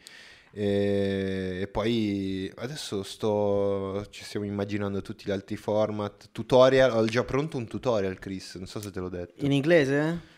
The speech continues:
Speaker 1: No, no, in italiano.
Speaker 2: A
Speaker 1: Adesso,
Speaker 2: farlo in inglese,
Speaker 1: adesso
Speaker 2: dai.
Speaker 1: solo tutorial in italiano, frate.
Speaker 2: Sì, sì. Mettiamo la gente a suo agio.
Speaker 1: Mm.
Speaker 2: Facciamolo
Speaker 1: No,
Speaker 2: in, porto-,
Speaker 1: no,
Speaker 2: in
Speaker 1: eh,
Speaker 2: portoghese
Speaker 1: eh,
Speaker 2: facciamo,
Speaker 1: contenuti,
Speaker 2: vaffanculo.
Speaker 1: contenuti in, in italiano.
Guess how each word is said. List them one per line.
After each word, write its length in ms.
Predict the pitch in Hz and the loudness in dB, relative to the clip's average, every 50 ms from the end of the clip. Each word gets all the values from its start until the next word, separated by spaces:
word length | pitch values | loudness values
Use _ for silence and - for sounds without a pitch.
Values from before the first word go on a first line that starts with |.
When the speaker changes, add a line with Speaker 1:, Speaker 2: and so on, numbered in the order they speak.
| _ - | _ -12
Speaker 1:
No, 120 | - 82 - - | -12 -12 -12 -12
no, 200 | 101 90 73 67 69 | -12 -10 -10 -12 -12
in 120 | 76 76 | -12 -12
italiano. 580 | 82 78 - 78 80 92 101 92 90 82 82 80 80 82 - _ - - _ _ - | -12 -10 -10 -6 -2 0 0 0 0 0 -4 -6 -8 -10 -14 _ -20 -20 _ _ -10
Speaker 2:
A 60 | 131 | -6
Speaker 1:
Adesso, 100 | - - | -2 2
Speaker 2:
farlo 160 | 156 151 147 | 4 4 4
in 80 | 143 143 | 4 4
inglese, 360 | 139 135 131 127 127 123 113 | 2 0 2 2 0 2 4
Speaker 1:
adesso 220 | 107 120 143 120 - | 4 4 4 4 2
Speaker 2:
dai. 40 | 120 | -2
Speaker 1:
solo 200 | 117 - 117 110 | -2 0 0 0
tutorial 400 | 107 - 110 - 120 110 113 110 | 0 -2 2 2 4 4 4 0
in 60 | 107 110 107 | -2 -4 -6
italiano, 540 | 101 - - 101 98 107 107 104 95 92 | -4 -2 -2 -2 -2 -2 -2 -2 -4 -6
frate. 400 | 87 - - 87 87 85 - 90 82 | -8 -10 -10 -12 -10 -10 -12 -14 -16
Speaker 2:
Sì, 220 | - - 123 120 | -12 -10 -10 -8
sì. 360 | 117 - - 123 120 117 120 - _ - - - - - _ _ _ _ - - - - | -8 -10 -10 -10 -10 -10 -12 -14 _ -20 -20 -20 -20 -20 _ _ _ _ -20 -20 -18 -10
Mettiamo 360 | 143 135 123 - 135 131 131 | -8 -8 -4 -2 -2 -2 0
la 100 | 131 131 | 0 0
gente 220 | 127 131 135 131 135 | 0 0 -2 -2 -2
a 60 | 131 | -4
suo 160 | - - 131 | -2 0 0
agio. 340 | 123 120 117 113 113 123 127 - _ - - | 0 0 -2 -4 -6 -10 -14 -16 _ -14 -8
Speaker 1:
Mm. 320 | 117 117 113 117 113 - 113 98 - _ _ _ _ _ _ _ - _ | -6 -4 -4 -4 -6 -10 -14 -18 -20 _ _ _ _ _ _ _ -20 _
Speaker 2:
Facciamolo 340 | - 131 - 220 247 277 233 | -14 -8 -6 -4 -2 2 4
Speaker 1:
No, 60 | 208 | 4
Speaker 2:
in, 60 | 147 127 | 8 8
porto-, 180 | 147 156 - | 10 10 10
Speaker 1:
no, 100 | - - | 8 8
Speaker 2:
in 80 | - - | 6 8
Speaker 1:
eh, 40 | - | 10
Speaker 2:
portoghese 600 | - 170 - 127 - - - - 160 147 135 151 | 10 10 12 12 12 12 12 12 12 10 10 8
Speaker 1:
eh, 40 | 139 | 4
Speaker 2:
facciamo, 360 | 143 143 - - 160 170 175 | 2 0 4 8 8 8 8
Speaker 1:
contenuti, 540 | 170 160 - 185 175 175 190 208 214 160 - | 8 6 6 6 6 6 6 6 4 4 2
Speaker 2:
vaffanculo. 300 | 214 208 160 - 127 117 - | 2 0 0 -2 -8 -10 -12
Speaker 1:
contenuti 640 | - - 156 156 151 - 160 151 156 170 165 202 190 | -4 0 0 0 2 2 2 2 2 0 -2 -2 -2
in, 60 | 175 | -2
in 220 | 156 147 123 123 123 | -2 -2 -2 -2 -2
italiano. 720 | 123 117 - 117 113 113 117 110 101 95 90 92 92 101 104 | -2 0 0 -2 0 -2 -2 -2 -4 -6 -6 -8 -8 -10 -10